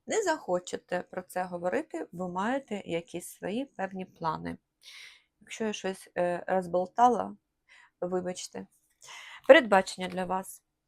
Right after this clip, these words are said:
Блискавка, шок, розлад, пробудження. Ну, щось, якась інформація, можливо, можливо, ем, можливо, якісь події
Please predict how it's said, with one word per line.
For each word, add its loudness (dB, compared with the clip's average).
Блискавка, 0
шок, 2
розлад, 0
пробудження. -4
Ну, -2
щось, -2
якась 0
інформація, -2
можливо, -8
можливо, -2
ем, -8
можливо, -2
якісь -2
події -2